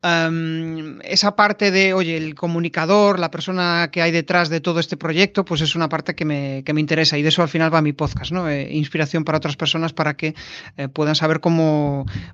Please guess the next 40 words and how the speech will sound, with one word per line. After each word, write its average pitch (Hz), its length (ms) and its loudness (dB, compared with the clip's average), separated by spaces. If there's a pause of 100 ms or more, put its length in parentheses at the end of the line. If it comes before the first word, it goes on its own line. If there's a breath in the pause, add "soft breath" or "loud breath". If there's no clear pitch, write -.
pues, 143 300 -2
los 139 240 -4
grandes 151 240 4
podcasters 160 540 0
se 175 100 2
lo, 135 340 -2
se - 160 -2
lo 147 120 -2
montan 208 560 4
y, 156 440 0
y 147 180 -4
cómo 160 260 -2
con-, 165 200 0
han 165 120 0
conseguido, 160 440 -2
pues, - 260 -8 (680)
pasar 175 420 4
de, 170 340 0 (280 loud breath)
eh, 156 240 -4
una 175 260 0
idea 170 200 4
vaga 170 280 4
de 160 360 2
lo 156 160 -2
que 160 320 -2
querían 170 260 -2
comunicar 170 400 0
al 170 120 2
mundo, 208 280 4
de 175 80 2
repente 170 480 -2 (200)
convertirlo 156 500 0
en 160 60 0
algo 151 200 -2
serio, 190 380 4
en 160 60 0
algo 151 180 -2
profesional 170 580 -2 (320 loud breath)
y, 156 320 -2
y, 156 160 -4